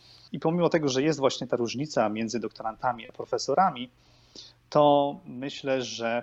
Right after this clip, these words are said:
moje ogólne wrażenie było takie, że nie jest się traktowanym jako student, ale raczej jako taki młodszy kolega czy też koleżanka, który,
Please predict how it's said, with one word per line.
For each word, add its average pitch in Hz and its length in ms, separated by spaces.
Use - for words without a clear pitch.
moje 131 260
ogólne 123 300
wrażenie 120 380
było 113 240
takie, 127 480
że 113 420
nie 143 140
jest 143 180
się 147 100
traktowanym 120 560
jako 113 200
student, 127 640
ale 147 220
raczej - 360
jako 131 240
taki - 260
młodszy 135 600
kolega 123 460
czy - 120
też - 160
koleżanka, 120 640
który, 123 440